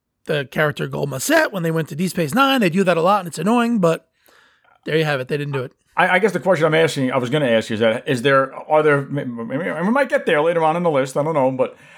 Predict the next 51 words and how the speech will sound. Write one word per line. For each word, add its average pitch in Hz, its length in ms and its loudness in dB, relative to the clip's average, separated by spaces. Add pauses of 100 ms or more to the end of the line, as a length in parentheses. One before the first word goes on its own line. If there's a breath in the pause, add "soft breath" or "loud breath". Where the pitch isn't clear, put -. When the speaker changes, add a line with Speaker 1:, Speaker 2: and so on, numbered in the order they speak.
(120)
Speaker 2:
are 165 180 2
there 170 120 4
villains 185 400 0
that 160 240 -2
play 170 260 -2
throughout 156 400 0
the 143 100 2
whole 139 180 0
series? 113 460 -4
Like 104 160 2
there's 107 160 -4
an 120 80 -6
overarching, 127 920 0
uh, 110 380 4
nemesis 120 560 0
out 107 240 2
there, 92 260 -4
or 107 80 -2
are 120 60 2
they 120 120 4
all 131 320 4
kinda 117 440 -4
specific - 560 -8
to 131 220 -2
the, 107 340 -2 (160)
the 110 340 -2
Enterprise 117 500 0
that's 104 220 -4
running 110 300 2
at 98 100 -2
the 101 80 -4
time 95 360 0
kinda 95 200 -8
thing? - 220 -10 (100)
Speaker 1:
Oh, 320 220 0
I 339 80 0
hear 302 140 0
you. 233 120 -2
No, 330 140 0
it's 302 100 -4
a 214 40 -10
great 339 140 -2
question. 320 400 -4
No, 254 340 -2
um, 240 540 0
yes, 285 280 0
there 247 120 2
are. 156 300 -2
There 190 140 0
are 220 120 4
a, 175 120 0